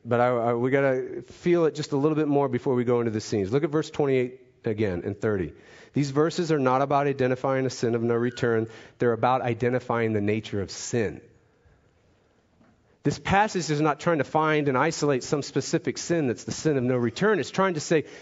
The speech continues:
this is the nature of all sin. This is the D N A of all sin. If you cut sin open, this is what it bleeds. This is what it's like, and here it is. Sin is <laughs> trying to be your own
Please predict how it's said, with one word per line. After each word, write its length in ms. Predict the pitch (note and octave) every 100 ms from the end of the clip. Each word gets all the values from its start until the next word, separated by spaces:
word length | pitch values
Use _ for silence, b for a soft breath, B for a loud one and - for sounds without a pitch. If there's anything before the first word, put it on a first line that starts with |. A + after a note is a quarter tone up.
| -
this 160 | D4+ E4
is 100 | B3
the 100 | G3+
nature 320 | G#3 G3+ G3
of 80 | F3
all 140 | F3+
sin. 400 | - D4 E4 - - B B B
This 160 | C#4 C#4+
is 80 | B3
the 80 |
D 300 | G#3+ A3 B3+
N 100 | A#3+
A 200 | A#3+ F4
of 100 | E4+
all 100 | A#3
sin. 200 | F3 G#3
If 120 | F#3+ -
you 60 |
cut 260 | - B3+ C#4
sin 240 | - A3
open, 280 | B3 D4+ G3+
this 120 | A3
is 140 | A3 F#3
what 100 | G3
it 140 | D3+
bleeds. 400 | F3+ C4 B3 D#3
This 160 | F#3+ A3
is 100 | F3
what 140 | G#3
it's 180 | G3 -
like, 320 | A3+ C4+ -
and 100 | F#3
here 220 | G#3 A#3
it 80 | G#3
is. 260 | C#4 F3 - B B
Sin 460 | - - D#4+ E4
is 120 | G#3+ -
<laughs> 120 | -
trying 360 | D4+ - C#4 A#3
to 100 | F#3
be 160 | A#3+
your 260 | A3+ G#3+ G#3+
own 240 | G#3+ G3